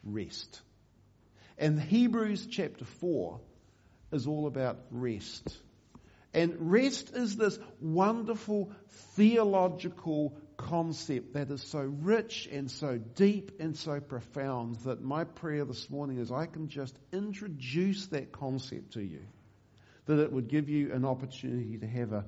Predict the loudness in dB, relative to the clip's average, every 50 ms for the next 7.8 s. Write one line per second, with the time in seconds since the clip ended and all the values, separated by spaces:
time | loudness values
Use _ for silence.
0 | -8 -14 -18 -20 -20 -20 -20 -20 -20 -20 -20 _ -16 -10 -6 -2 0 0 0 0
1 | 0 -2 -4 -6 -6 -6 -6 -4 -4 -4 -4 -6 -6 -8 -8 -6 -4 -2 0 2
2 | 2 0 0 -4 -6 -2 0 0 0 0 -4 -10 -16 -18 -20 -12 -2 2 4 4
3 | 4 4 2 -2 -6 -4 0 2 2 2 2 -2 -6 -2 0 0 2 2 2 2
4 | 2 4 4 4 4 4 2 2 0 -2 -4 -10 -8 -2 2 4 4 4 4 2
5 | 2 2 2 2 4 4 4 2 2 2 2 2 2 0 2 2 2 2 2 0
6 | -6 -12 -14 -14 -16 -16 -18 -12 -8 -4 0 2 2 4 4 2 2 -2 -4 -8
7 | -14 -16 -14 -10 -8 -4 -2 0 0 0 -2 -4 -6 -8 -10 -12